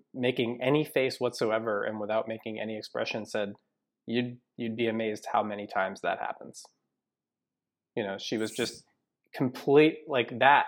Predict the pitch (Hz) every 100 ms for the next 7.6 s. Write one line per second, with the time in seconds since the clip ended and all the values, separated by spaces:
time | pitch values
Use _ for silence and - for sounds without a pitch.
0 | - 120 117 113 117 110 - 107 107 107
1 | 104 110 98 92 90 - - _ _ _
2 | _ 104 98 95 98 - _ - 120 -
3 | 160 147 131 131 127 110 110 117 101 101
4 | 107 113 113 104 101 101 104 107 113 -
5 | - 110 101 98 - - 107 98 95 -
6 | _ _ _ - 95 92 101 - _ -
7 | 104 98 98 - 113